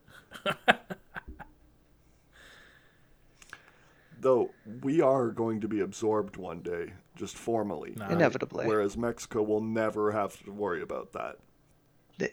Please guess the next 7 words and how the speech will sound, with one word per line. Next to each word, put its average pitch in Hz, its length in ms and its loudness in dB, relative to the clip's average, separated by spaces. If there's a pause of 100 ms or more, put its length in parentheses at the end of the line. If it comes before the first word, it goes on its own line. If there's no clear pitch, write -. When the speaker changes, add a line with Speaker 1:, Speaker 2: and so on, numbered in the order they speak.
Speaker 1:
they'll, 175 420 8
Speaker 3:
Never. - 100 -8 (100)
Speaker 1:
they'll 160 400 0 (120)
maybe 165 300 2
just - 180 0
get - 140 0
invaded. 151 500 0